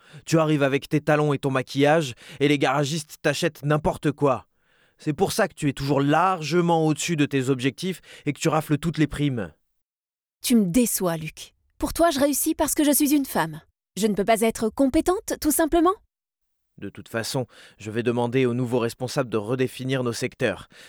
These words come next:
Speaker 1: car je ne vois pas pourquoi je serais le seul perdant dans l'affaire.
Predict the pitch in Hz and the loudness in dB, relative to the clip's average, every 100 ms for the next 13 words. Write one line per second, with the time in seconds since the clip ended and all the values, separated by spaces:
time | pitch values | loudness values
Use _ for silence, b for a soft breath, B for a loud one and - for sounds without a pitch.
0 | B - 139 135 143 151 151 220 - 170 | B -6 -4 -2 -2 -2 -2 -4 -2 -6
1 | - 214 196 139 - 147 143 143 - 180 | 0 0 0 -2 -2 0 2 2 2 0
2 | - 175 160 165 147 143 135 127 104 82 | 2 0 2 2 2 0 0 -4 -4 -6
3 | - | -20